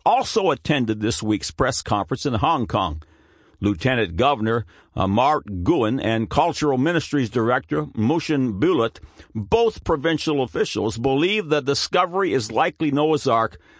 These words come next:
according to the announcement posted on the team's website. "The local government thinks this is Noah's Ark,"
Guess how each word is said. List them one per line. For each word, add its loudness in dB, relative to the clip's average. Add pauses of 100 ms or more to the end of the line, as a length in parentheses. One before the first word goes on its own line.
(120)
according 0
to -2
the 2
announcement 0
posted 0 (280)
on 0
the 0
team's 0
website. 0 (880)
"The 0
local 0
government 0
thinks -2 (280)
this 0
is 0
Noah's 4
Ark," 4